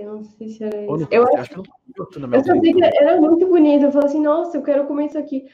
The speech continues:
Speaker 1: Aí você ainda fez um, um takezinho, assim, pra ver a crocância. Falei, "Meu,
Speaker 2: Ah, é o
Speaker 1: eu
Speaker 2: tuna
Speaker 1: vou
Speaker 2: melt
Speaker 1: comer
Speaker 2: mesmo. É um
Speaker 1: isso."
Speaker 2: atum com, é um pão com atum,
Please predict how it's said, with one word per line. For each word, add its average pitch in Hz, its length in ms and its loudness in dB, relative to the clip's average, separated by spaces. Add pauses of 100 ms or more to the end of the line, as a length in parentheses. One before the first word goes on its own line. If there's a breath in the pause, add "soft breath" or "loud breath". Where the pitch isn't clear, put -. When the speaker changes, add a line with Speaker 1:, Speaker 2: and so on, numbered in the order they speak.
(120)
Speaker 1:
Aí 247 180 0
você 302 220 0
ainda 294 260 0
fez 285 260 -4
um, 262 440 -2
um 220 80 -8
takezinho, 240 640 -2
assim, 262 240 -4
pra 220 140 -6
ver 220 100 -4
a 214 100 -2
crocância. 233 640 -2 (260 loud breath)
Falei, 277 240 0
"Meu, 269 180 2
Speaker 2:
Ah, 254 380 2 (360)
é 311 40 -10
o 320 40 -6
Speaker 1:
eu 294 60 -6
Speaker 2:
tuna 339 160 -6
Speaker 1:
vou 294 60 0
Speaker 2:
melt 302 160 -4 (100)
Speaker 1:
comer 131 120 -8
Speaker 2:
mesmo. - 100 -6
É 131 40 -8
um 135 60 -6
Speaker 1:
isso." 156 100 -6
Speaker 2:
atum 160 220 -10
com, 156 500 -12
é 139 120 -10
um 147 180 -10
pão 175 360 -4
com 180 100 -4
atum, 165 520 -4